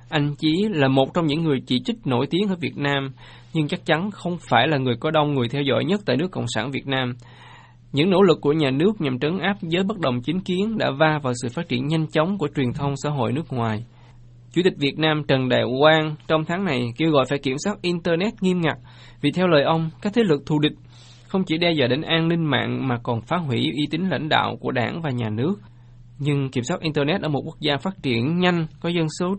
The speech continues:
trẻ không hề dễ, đặc biệt là khi các công ty cung cấp dịch vụ lại có tầm cỡ toàn cầu. Trái lại, Trung Quốc chỉ cho phép các công ty Internet trong nước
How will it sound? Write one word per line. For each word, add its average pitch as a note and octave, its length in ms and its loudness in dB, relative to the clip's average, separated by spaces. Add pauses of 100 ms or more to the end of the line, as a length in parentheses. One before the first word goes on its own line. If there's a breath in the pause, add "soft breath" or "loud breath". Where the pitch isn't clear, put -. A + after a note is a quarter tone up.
(120)
trẻ A#2 320 2
không D#3+ 200 -2
hề C#3 140 0 (120)
dễ, A2+ 320 0 (540 loud breath)
đặc D3 180 -2
biệt D#3 260 2
là C#3 180 2
khi F3+ 260 -4
các G#3+ 140 -2
công E3+ 180 0
ty F3 140 -2
cung E3+ 160 -4
cấp G#3+ 120 -4
dịch C#3 260 -8
vụ A#2+ 240 0
lại B2 180 0
có F#3 180 -4
tầm B2 180 -2
cỡ B2 100 -2 (100)
toàn B2+ 200 0
cầu. B2 280 0 (680 loud breath)
Trái E3+ 200 0
lại, A2+ 340 2
Trung C#3+ 160 -2
Quốc F3+ 140 -6
chỉ B2 100 0 (160)
cho D3+ 200 0 (100)
phép G3 120 -2
các G3+ 120 -4
công D3 180 -4
ty D#3 80 -6
Internet D3+ 500 -4
trong D3+ 160 0
nước F#3+ 100 0